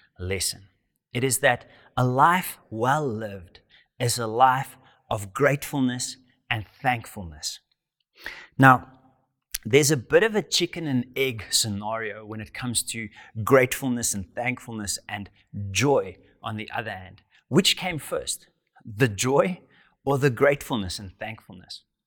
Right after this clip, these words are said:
But looking at these kids on the playground, it becomes very apparent very quickly what actually came first. And it's gratefulness and thankfulness. 'Cause these kids who made sure that you saw how they appreciated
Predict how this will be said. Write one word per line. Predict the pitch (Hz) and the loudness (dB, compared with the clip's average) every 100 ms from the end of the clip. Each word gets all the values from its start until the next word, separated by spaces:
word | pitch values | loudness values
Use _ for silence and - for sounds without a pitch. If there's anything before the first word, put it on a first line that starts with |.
| _ - | _ -2
But | 143 131 | -2 2
looking | 160 254 208 | 0 0 -6
at | 180 | -4
these | 135 120 | -4 -6
kids | - 156 139 | -6 -8 -6
on | 127 | -8
the | |
playground, | - - 117 135 - - - - - - _ _ | -8 -6 -6 -6 -12 -14 -18 -20 -20 -20 _ _
it | 165 131 - | 2 2 -6
becomes | 160 - 233 233 226 185 156 - | -6 -4 -4 -2 -4 -6 -8 -8
very | 123 110 165 190 | -10 0 2 2
apparent | 180 - 147 98 95 - _ - | 0 -2 -2 -2 -10 -16 _ -14
very | 95 120 131 | -2 2 0
quickly | - 135 - 87 - _ _ _ | -2 -10 -10 -16 -18 _ _ _
what | 107 110 113 - - | -12 2 2 2 -4
actually | 127 - - 104 95 - _ - | -4 -4 -4 -6 -8 -12 _ -4
came | - 104 95 | -2 -2 -4
first. | - 104 - - _ - | -6 -8 -8 -14 _ -2
And | 131 | 0
it's | 135 - - 127 | 0 -4 -6 -8
gratefulness | 110 143 - 120 90 - - | 4 4 4 -6 -4 -6 -10
and | 110 101 | -14 -10
thankfulness. | 123 107 - - - - _ _ _ - - | -10 -10 -14 -20 -20 -20 _ _ _ -20 -4
'Cause | - 131 | 4 4
these | 170 196 | 4 0
kids | - - 196 190 | -2 -6 -4 -2
who | - 147 135 - - | 0 0 -2 -6 -2
made | 123 160 131 | 2 2 4
sure | - - 175 185 | 2 0 -2 -2
that | 160 - 123 | -2 -4 -6
you | 151 | 0
saw | - - 151 | 2 2 -2
how | 139 127 123 | -4 -4 -6
they | 131 | -6
appreciated | 120 - 131 - 127 127 | -6 -6 -6 -6 -8 -10